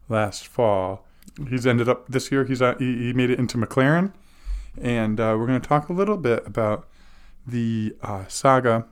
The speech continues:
that was how, how he, he went from Alpine to McLaren, and with a little bit of bad blood in between and a little bit of, how should we put it, just, just, you know, I, I don't know if there's gonna be a reunion in the future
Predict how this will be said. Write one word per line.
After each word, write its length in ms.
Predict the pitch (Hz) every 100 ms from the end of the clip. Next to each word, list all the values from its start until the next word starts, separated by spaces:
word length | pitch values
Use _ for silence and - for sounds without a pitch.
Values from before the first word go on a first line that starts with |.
| -
that 240 | 110 -
was 340 | 113 113 107
how, 440 | - 127 127 123 120 -
how 180 | - 151
he, 180 | 160 147 -
he 140 | 139
went 160 | 143 147
from 160 | -
Alpine 640 | - 127 127 135 127 123 -
to 120 | -
McLaren, 640 | 131 110 - 147 135 127 120 - - - - - -
and 380 | 117 110 104 104
with 160 | 107
a 60 | 113
little 240 | 117 170
bit 140 | 185 180
of 140 | 151
bad 280 | 165 160 143
blood 260 | 151 160 131
in 180 | 107
between 400 | 104 - 113 104
and 100 | 104
a 60 | 107
little 180 | 123 143
bit 160 | 147
of, 280 | 143 123 -
how 120 | -
should 200 | 139 -
we 100 | 127
put 180 | 117 127
it, 80 | 117
just, 300 | - 175 -
just, 320 | - - - - _ -
you 80 |
know, 180 | 101 95 -
I, 100 | 175 -
I 80 |
don't 160 | 185 208
know 120 | 190
if 60 | 180
there's 160 | 165 147
gonna 160 | 160
be 140 | 143 131
a 80 |
reunion 600 | 120 117 120 156 147 131
in 240 | 123 117 117
the 160 | 113
future 580 | 107 - 165 - 104 -